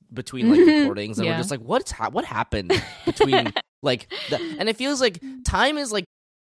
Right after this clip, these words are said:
Speaker 1: w-, simultaneously going way too slowly and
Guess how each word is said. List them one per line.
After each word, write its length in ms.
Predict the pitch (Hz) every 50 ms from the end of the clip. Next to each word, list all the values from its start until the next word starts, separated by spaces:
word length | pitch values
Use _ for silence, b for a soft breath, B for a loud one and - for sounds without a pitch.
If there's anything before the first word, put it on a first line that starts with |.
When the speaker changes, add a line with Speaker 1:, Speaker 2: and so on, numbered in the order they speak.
| _ _
Speaker 1:
w-, 280 | - 160 143 143 160 147
simultaneously 920 | - - - 202 175 190 208 220 208 202 - 165 143 165 175 175 - 170
going 280 | 147 139 147 147 143 120
way 220 | 117 127 131 151 160
too 180 | - - 151
slowly 400 | - - 147 135 131 131 135 90
and 140 | 107 127 113